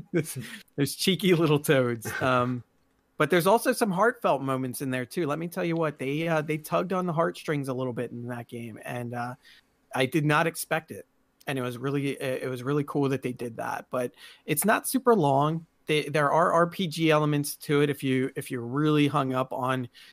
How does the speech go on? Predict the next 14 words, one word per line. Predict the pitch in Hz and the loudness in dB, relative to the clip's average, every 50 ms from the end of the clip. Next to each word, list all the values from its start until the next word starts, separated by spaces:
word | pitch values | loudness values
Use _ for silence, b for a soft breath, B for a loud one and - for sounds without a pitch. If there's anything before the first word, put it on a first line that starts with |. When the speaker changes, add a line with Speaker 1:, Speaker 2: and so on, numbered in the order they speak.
| B _ - | B _ 0
Speaker 1:
the | 143 135 | 2 2
R | 131 127 | 2 2
P | - - 147 | 0 -6 -6
G | 123 135 131 | -2 -2 -2
mechanics. | 127 131 123 - 143 127 123 127 127 - | -2 -2 -4 -2 -4 -4 -4 -4 -4 -2
There | 139 127 | 2 2
are | 131 156 190 | 4 4 2
stuff | 170 - - 185 180 170 175 | 0 -2 0 0 0 0 0
in | 175 151 160 | -2 0 0
there, | 165 165 170 170 | 0 0 -2 -2
things | 165 - 156 143 143 143 | -4 -4 -4 -4 -2 -4
that | - - | -4 -6
you, | - 135 131 - - - - | -4 -4 -6 -6 -8 -8 -8
uh, | 123 120 120 117 117 | -8 -8 -8 -10 -12